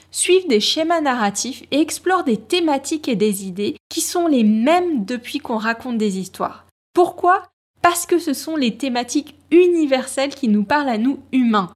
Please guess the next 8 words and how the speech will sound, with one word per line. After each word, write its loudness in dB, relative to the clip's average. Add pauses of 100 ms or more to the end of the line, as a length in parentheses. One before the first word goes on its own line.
(300)
avec 0
des 0
particularités -2
évidemment -4
selon -2
nos -2
cultures -6
respectives. -6